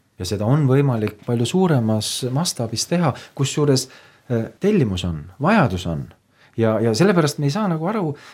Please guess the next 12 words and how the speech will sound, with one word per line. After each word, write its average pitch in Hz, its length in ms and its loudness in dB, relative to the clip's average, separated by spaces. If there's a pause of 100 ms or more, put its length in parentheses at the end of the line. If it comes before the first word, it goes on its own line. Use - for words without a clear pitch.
(140)
äh, 131 120 -4
väike 190 300 0
selline 147 400 2
pime 214 260 -2
sikumäng 175 480 -2
käib. - 240 -10 (220)
Et 120 80 -4
me 135 100 2
teame, 190 300 6
et - 80 -4
suured 170 260 2
probleemid, 147 540 0